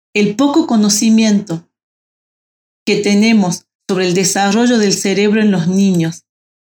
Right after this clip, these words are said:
y el gran condicionamiento que tenemos fruto de nuestras propias crianzas, donde en la mayoría de los casos la espontaneidad ha sido mal interpretada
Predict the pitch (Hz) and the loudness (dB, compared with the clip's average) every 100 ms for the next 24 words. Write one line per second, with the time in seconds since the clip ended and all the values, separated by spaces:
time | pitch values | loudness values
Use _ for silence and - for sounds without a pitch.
0 | - 214 208 214 247 302 320 262 226 208 | -2 0 2 2 2 2 0 0 0 0
1 | - 208 202 202 208 220 208 - 170 175 | 0 0 2 2 2 2 0 -2 -6 -8
2 | _ _ - 202 202 208 214 254 254 220 | _ _ -6 -4 -2 0 2 2 2 0
3 | - 208 - 226 196 175 196 175 - 254 | -2 -4 -2 -2 -2 -4 -6 -10 -6 -6
4 | 277 262 - - 202 214 202 190 170 - | -4 -4 -4 -2 -2 0 0 -2 -6 -8
5 | _ _ - 202 196 190 190 190 196 208 | _ _ -4 -2 0 0 0 0 0 0
6 | 214 214 233 277 269 220 180 - 220 220 | 0 0 2 2 2 0 -4 -6 -6 -4
7 | - 175 - 196 196 - 202 196 202 208 | -4 -6 -6 -6 -6 -6 -4 -2 0 0
8 | 208 247 254 247 226 208 185 196 233 285 | 2 0 0 0 0 -2 -2 0 2 2
9 | 285 262 220 214 208 202 214 214 196 180 | 2 2 0 -4 -6 -4 -2 -2 -2 -4
10 | 175 | -6